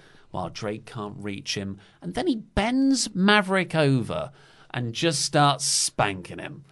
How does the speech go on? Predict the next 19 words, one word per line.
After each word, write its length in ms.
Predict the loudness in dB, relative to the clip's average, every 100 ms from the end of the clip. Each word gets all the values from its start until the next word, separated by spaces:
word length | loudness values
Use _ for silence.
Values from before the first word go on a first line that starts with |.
| -20 -18 -14 0
And 140 | 4
this 160 | 4 2
was 160 | 2 6
where 180 | 8
I 100 | 8
was 160 | 4 2
like, 200 | 0 0
"I'm 120 | -2
so 380 | 0 0 0 -2
glad 400 | -4 -4 -4 -4
my 140 | -6 -4
lady 260 | -4 -6
partner's 360 | -4 -4 -4 -6
asleep 460 | -4 -4 -4 -4
next 260 | -6 -6 -6
to 80 | -6
me 120 | -2
right 240 | -2 -2
now 320 | -2 -2 -2